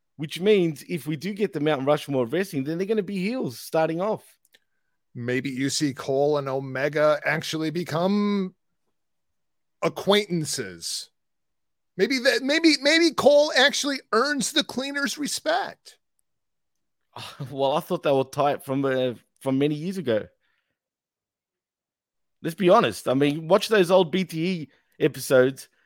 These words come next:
Speaker 2: I
Speaker 1: They're
Speaker 2: feel
Speaker 1: pretty
Speaker 2: like
Speaker 1: funny
Speaker 2: it's
Speaker 1: with Adam
Speaker 2: Big
Speaker 1: Cole.
Speaker 2: Brother, Little Brother. Like, Adam Cole's like, "I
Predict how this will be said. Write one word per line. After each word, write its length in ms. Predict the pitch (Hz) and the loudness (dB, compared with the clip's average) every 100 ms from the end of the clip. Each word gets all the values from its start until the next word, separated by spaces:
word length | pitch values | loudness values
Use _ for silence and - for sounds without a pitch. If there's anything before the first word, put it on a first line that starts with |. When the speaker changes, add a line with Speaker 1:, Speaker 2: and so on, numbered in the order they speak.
| - | 0
Speaker 2:
I 120 | 170 | 4
Speaker 1:
They're 80 | 170 | 4
Speaker 2:
feel 140 | 220 | 6
Speaker 1:
pretty 140 | 240 190 | 4 6
Speaker 2:
like 120 | 214 | 6
Speaker 1:
funny 160 | 175 175 | 6 6
Speaker 2:
it's 100 | 143 | 6
Speaker 1:
with 100 | 151 | 4
Adam 120 | 143 | 4
Speaker 2:
Big 80 | 196 | 2
Speaker 1:
Cole. 120 | 156 | 4
Speaker 2:
Brother, 340 | 190 190 175 165 | 4 4 4 -4
Little 300 | 165 165 160 | -4 -2 -2
Brother. 460 | 139 139 123 110 110 | -2 -4 -4 -10 0
Like, 420 | 175 185 151 - | 4 4 2 -2
Adam 280 | 175 202 190 | 2 4 2
Cole's 340 | 165 185 180 202 | -2 0 0 0
like, 260 | 170 - - _ _ _ - | 0 -2 -20 _ _ _ 4
"I 160 | 311 | 6